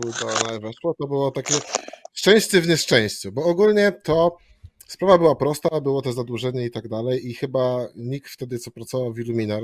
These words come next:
w sensie też to byłaś na tym okresie, e, wiedział doskonale, że jeżeli się zatrzymamy teraz, powiemy: "O, ja też się przyłączę do całej tej batalii, że jest, nie jest mi wypłacane i, itp. itd. e,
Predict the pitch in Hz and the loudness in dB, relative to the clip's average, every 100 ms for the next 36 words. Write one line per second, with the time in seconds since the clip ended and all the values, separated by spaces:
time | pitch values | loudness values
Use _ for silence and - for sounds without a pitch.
0 | 120 - 104 - 101 - - 110 98 107 | -8 -14 -16 -16 -20 -20 -18 -16 -14 -14
1 | 101 104 101 113 120 139 - - - - | -14 -14 -10 -8 -8 -10 -12 -20 -20 -20
2 | - 127 127 127 127 131 - - 131 147 | -10 -4 0 0 0 -2 -8 -14 -6 -2
3 | 151 135 147 147 147 139 143 135 147 139 | -2 -4 -2 2 2 4 2 2 0 0
4 | 135 131 - 131 131 131 127 160 175 175 | -2 -4 -4 0 2 2 0 0 -2 -4
5 | - 127 135 131 143 143 127 113 104 117 | -8 -6 -4 -2 2 4 2 0 -6 -8
6 | 117 127 - - - 120 127 113 110 - | -4 -4 -4 -6 -2 0 0 -2 -6 -4
7 | 113 110 107 107 107 117 113 110 104 104 | -4 -4 -6 -10 -12 -12 -14 -14 -16 -18
8 | - _ - - 131 131 120 113 120 117 | -20 _ -20 -6 0 0 0 -8 -6 -6
9 | 113 135 127 113 110 - 120 117 - 123 | 0 2 2 0 -4 -8 -10 -4 0 0
10 | 117 110 143 170 - - - _ 120 | 0 0 2 2 -2 -20 -20 _ -6